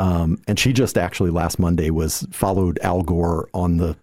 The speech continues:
main stage of the first annual Nobel Prize Summit and was introduced by a Nobel laureate. But, and then she performed and actually had our, uh,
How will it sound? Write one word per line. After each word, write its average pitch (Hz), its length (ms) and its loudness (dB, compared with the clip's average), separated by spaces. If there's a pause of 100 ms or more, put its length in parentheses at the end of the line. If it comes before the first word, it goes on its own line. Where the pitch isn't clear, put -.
(140)
main 92 300 2
stage 82 560 0
of 82 300 -2
the 101 80 0
first - 400 0
annual 87 680 0
Nobel 90 380 2
Prize 82 380 0
Summit - 540 0 (320)
and 98 120 2
was 92 140 0
introduced 92 500 0
by 85 140 0
a 85 60 0
Nobel 85 420 2
laureate. 82 640 0
But, 92 220 -2 (140)
and 98 200 2
then 101 140 2
she - 120 0
performed - 680 2
and 95 180 2
actually 92 360 0
had 87 320 0 (540)
our, 95 420 0 (240)
uh, 117 180 2